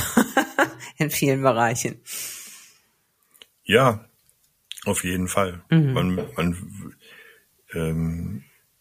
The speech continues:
Speaker 2: vergleicht sich zu oft mit anderen und will anderen gefallen und diese ganzen Geschichten, ne?
Speaker 1: Mhm.
Speaker 2: Okay, dann schließt du mit dem „Das tut mir gut“,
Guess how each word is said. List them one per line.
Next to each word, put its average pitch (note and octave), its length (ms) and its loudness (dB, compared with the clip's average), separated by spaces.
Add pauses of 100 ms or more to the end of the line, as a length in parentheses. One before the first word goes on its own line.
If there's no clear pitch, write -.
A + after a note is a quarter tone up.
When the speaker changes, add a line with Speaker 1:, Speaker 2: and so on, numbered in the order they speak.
(320)
Speaker 2:
vergleicht G2 540 2
sich - 160 0
zu - 140 0
oft - 180 -8
mit F2+ 140 -8
anderen G2+ 500 -4
und E2 400 -6 (460)
will F2 200 0
anderen F2 280 -2
gefallen G#2 580 4
und F2 260 -4
diese A2+ 200 0
ganzen A#2 260 4
Geschichten, - 460 0
ne? F#3+ 160 -2
Speaker 1:
Mhm. E3+ 640 -2 (2250)
Speaker 2:
Okay, F#2+ 520 2 (420)
dann A#2 580 4 (360)
schließt - 460 4
du D3 240 4
mit A2+ 300 -4
dem G#2 340 6
„Das G2+ 240 4
tut - 260 -4
mir G#2+ 160 4
gut“, A2 420 -2